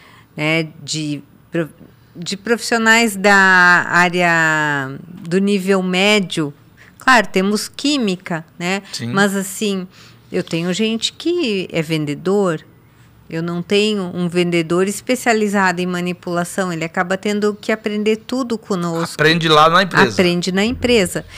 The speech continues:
Speaker 1: Então, eu contrato, é, da área técnica, por exemplo, do laboratório, né?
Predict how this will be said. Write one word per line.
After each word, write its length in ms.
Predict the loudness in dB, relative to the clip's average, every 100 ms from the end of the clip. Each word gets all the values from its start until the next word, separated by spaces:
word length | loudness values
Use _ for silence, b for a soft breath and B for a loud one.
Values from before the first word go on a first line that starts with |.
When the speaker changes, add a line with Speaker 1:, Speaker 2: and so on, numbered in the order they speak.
| B B
Speaker 1:
Então, 120 | 0
eu 140 | 2 4
contrato, 800 | 4 0 2 4 4 4 -4 -8 B B B
é, 580 | 0 4 6 4 2 0
da 180 | 0 6
área 340 | 6 6 4 0
técnica, 640 | 2 2 2 -2 -2 -4
por 180 | -4 -4
exemplo, 420 | -2 -2 -2 -8
do 440 | -10 -14 2 4
laboratório, 1000 | 6 4 4 2 0 0 2 2 2 -4 -12 _ -12
né? 340 | -8 -6 -8